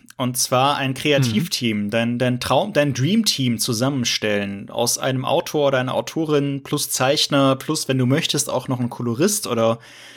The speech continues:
Speaker 1: wie auch immer. Wen würdest du denn da gerne mal zusammen an ein Comic-Projekt dran setzen?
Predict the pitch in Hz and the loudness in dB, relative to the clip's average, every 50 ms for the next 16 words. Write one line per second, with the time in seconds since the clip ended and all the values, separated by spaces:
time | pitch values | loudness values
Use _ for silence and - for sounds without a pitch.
0 | - - - _ - 120 127 185 208 170 139 - - 175 151 165 180 185 180 160 | -20 -20 -16 _ -4 0 0 2 2 2 0 0 0 0 2 2 4 2 2 4
1 | 139 160 165 147 151 170 190 196 196 - 160 147 143 135 143 147 147 135 143 147 | 2 2 2 4 4 4 4 2 2 2 2 4 4 4 4 2 4 2 2 2
2 | 160 160 143 139 - - - 127 117 131 139 165 160 143 139 147 139 139 131 - | 2 2 2 0 0 0 -2 -2 0 0 0 2 2 0 0 0 -4 -4 -2 -2
3 | - 156 143 131 - - - 127 127 123 123 - - 123 120 135 135 120 101 92 | 0 0 0 -2 -2 -2 0 0 2 0 0 -2 -4 -2 -2 -2 -2 -4 -6 -8
4 | - - - - 98 95 104 | -8 -8 -8 -8 -8 -10 -14